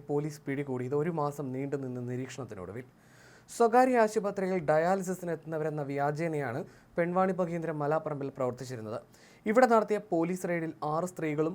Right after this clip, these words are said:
മൂന്ന് പുരുഷന്മാരും ഉൾപ്പെടെ ഒൻപത് പേരാണ് അറസ്റ്റിലായത്. കേന്ദ്രത്തിന്റെ നടത്തിപ്പുകാരെ ഉൾപ്പെടെയാണ് പിടികൂടിയത്. മലാപ്പറമ്പ് ഈയപ്പാടി റോഡിലെ അപ്പാർട്ട്മെന്റിൽ നടക്കാവ് പോലീസാണ് റെയ്ഡ് നടത്തിയത്. ഇവിടം കേന്ദ്രീകരിച്ച്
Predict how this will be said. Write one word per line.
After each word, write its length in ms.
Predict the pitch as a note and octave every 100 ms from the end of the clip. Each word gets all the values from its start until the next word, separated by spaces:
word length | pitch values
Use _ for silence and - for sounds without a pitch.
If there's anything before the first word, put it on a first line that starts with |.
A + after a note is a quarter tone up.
| F3
മൂന്ന് 200 | D3 F3 F3+
പുരുഷന്മാരും 540 | D#3 D3+ F3+ E3 D#3+ D3+
ഉൾപ്പെടെ 260 | C#3+ D3 D3+ D3
ഒൻപത് 280 | E3+ F3 D3+
പേരാണ് 300 | D3 C3+ C3+ -
അറസ്റ്റിലായത്. 460 | C#3 C3 B2+ A#2+ D3 - - - - -
കേന്ദ്രത്തിന്റെ 520 | D#3+ D#3+ D#3 D#3 D#3+ C#3+ D3+
നടത്തിപ്പുകാരെ 520 | D3 D3+ E3+ E3+ D#3+ D3+ B2
ഉൾപ്പെടെയാണ് 420 | C#3+ D3+ D#3 C#3+ D3
പിടികൂടിയത്. 480 | D3+ C#3+ A#2+ A2+ A#2+ - - - - A3
മലാപ്പറമ്പ് 520 | A3+ B3+ C4 A#3+ A3 G#3+ F3
ഈയപ്പാടി 400 | F#3+ G3 G3 F#3+ F3
റോഡിലെ 260 | E3+ E3+ D#3+
അപ്പാർട്ട്മെന്റിൽ 480 | D#3+ D#3+ D#3 D#3 D#3+ D#3
നടക്കാവ് 400 | D3 D#3 F3+ F3
പോലീസാണ് 400 | D#3+ D#3 D3+ D3 D3
റെയ്ഡ് 200 | C#3+ D3 C#3
നടത്തിയത്. 320 | B2 B2 A#2 - - - -
ഇവിടം 220 | G#3 A#3+ A3+
കേന്ദ്രീകരിച്ച് 540 | G3 F#3 F3+ F#3+ F#3